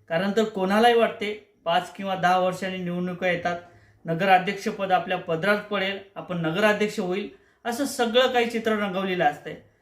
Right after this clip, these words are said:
परंतु काँग्रेसचा जर नेता, विरोधी पक्ष असणारा नेता जर माघार घेत असेल तर हा व्यक्ती काही सहजासहजी माघार घेणारा नव्हता.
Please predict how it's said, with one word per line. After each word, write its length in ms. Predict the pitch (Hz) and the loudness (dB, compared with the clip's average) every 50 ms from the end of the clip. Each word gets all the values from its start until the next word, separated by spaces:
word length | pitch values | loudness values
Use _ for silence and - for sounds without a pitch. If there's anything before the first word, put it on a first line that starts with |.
| _ _ _ _ 196 | _ _ _ _ -4
परंतु 480 | 214 240 240 233 277 277 277 285 285 277 - - | -2 -2 -2 0 0 0 0 0 0 -4 -2 0
काँग्रेसचा 640 | 220 196 196 196 202 226 254 269 262 - - 277 254 | 0 2 2 2 2 4 4 2 2 2 2 2 2
जर 200 | 226 262 254 240 | 2 2 2 2
नेता, 360 | 226 220 208 214 226 220 220 | 2 0 0 2 2 2 2
विरोधी 380 | 214 196 196 196 208 196 208 220 | 2 0 -2 -4 -2 -2 -2 -4
पक्ष 300 | 220 208 - - - 220 | -4 -6 -8 -4 -4 -4
असणारा 400 | 202 185 - 208 202 202 202 196 | -4 -4 -4 -4 -2 -2 -2 -2
नेता 380 | 185 180 180 175 - 190 190 | -2 -4 -4 -4 -4 -4 -2
जर 200 | 190 208 208 202 | -2 -2 -2 -2
माघार 380 | 180 180 180 185 180 202 208 190 | -2 -2 -4 -2 -2 -2 -2 0
घेत 220 | 180 185 175 - | -2 -2 0 0
असेल 400 | 180 175 - - 196 156 139 139 - _ _ _ _ _ _ _ - | 0 0 0 -2 -4 -4 -4 -6 -8 _ _ _ _ _ _ _ -6
तर 80 | 196 | -6
हा 260 | 185 165 165 196 202 | -4 -2 0 0 0
व्यक्ती 320 | 196 196 196 - - 226 214 | 0 0 -2 -4 -4 -4 -4
काही 200 | 214 214 202 202 | -2 -2 -2 -2
सहजासहजी 720 | - - 185 180 175 190 190 175 185 180 170 160 170 175 | -2 0 0 0 2 0 -2 0 -2 -2 -2 -2 -2 -2
माघार 340 | 175 170 165 160 165 170 165 | -2 0 0 2 2 2 2
घेणारा 340 | 160 165 160 160 156 160 165 | 0 -2 -2 0 0 0 0
नव्हता. 380 | 165 160 147 139 - 147 147 | -2 -2 -4 -6 -8 -12 -12